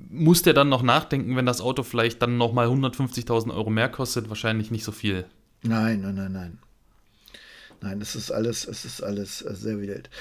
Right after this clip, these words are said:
Speaker 2: Äh, nur der Vollständigkeit halber, es hätte ja gesagt, S U Vs haben einen durchschnittlichen, äh, Sch-, äh, C O zwei Ausstoß von achtundneunzig Komma drei Gramm pro Kilometer.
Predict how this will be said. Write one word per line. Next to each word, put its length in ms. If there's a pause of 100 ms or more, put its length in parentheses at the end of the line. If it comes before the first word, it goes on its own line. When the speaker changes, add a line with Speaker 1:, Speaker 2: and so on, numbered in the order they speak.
(260)
Speaker 2:
Äh, 180
nur 560
der 100
Vollständigkeit 800
halber, 360
es 120
hätte 140
ja 80
gesagt, 480
S 220
U 100
Vs 380
haben 320
einen 180
durchschnittlichen, 720
äh, 160
Sch-, 180
äh, 320
C 140
O 20
zwei 260
Ausstoß 360
von 160
achtundneunzig 600
Komma 260
drei 280
Gramm 260
pro 140
Kilometer. 800